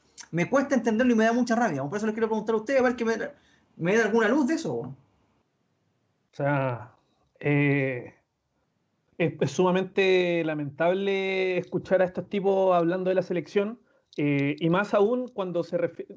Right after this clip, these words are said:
Speaker 2: yo te digo, volviendo al tema del recambio, eh, o sea, si, si saliste campeón con una fórmula, con un equipo,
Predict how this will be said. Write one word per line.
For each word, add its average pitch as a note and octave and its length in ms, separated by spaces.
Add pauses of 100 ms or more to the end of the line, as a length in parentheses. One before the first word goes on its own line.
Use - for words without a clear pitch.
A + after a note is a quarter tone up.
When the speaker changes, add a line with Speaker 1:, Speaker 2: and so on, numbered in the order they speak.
(140)
Speaker 2:
yo F#3+ 160
te G3+ 80
digo, E3+ 300
volviendo F3 360
al F3+ 80
tema G3 180
del F#3+ 100
recambio, F3+ 480
eh, D3 580 (380)
o D3+ 100
sea, G3+ 180
si, G3+ 200
si G3 180
saliste G#3 540
campeón D#3+ 520
con F3+ 140
una G3 180
fórmula, E3+ 440
con E3+ 160
un G3 100
equipo, F3 160